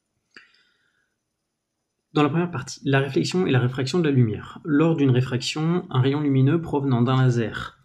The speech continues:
eh bien, on l'a vu lors du phénomène de réfraction, il change de direction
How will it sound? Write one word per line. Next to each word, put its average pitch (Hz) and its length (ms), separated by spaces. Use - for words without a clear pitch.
eh 123 80
bien, 120 140
on 113 40
l'a 113 80
vu 120 140
lors 110 140
du 110 80
phénomène 120 320
de 117 60
réfraction, 120 680
il 147 180
change 131 540
de 117 120
direction 110 600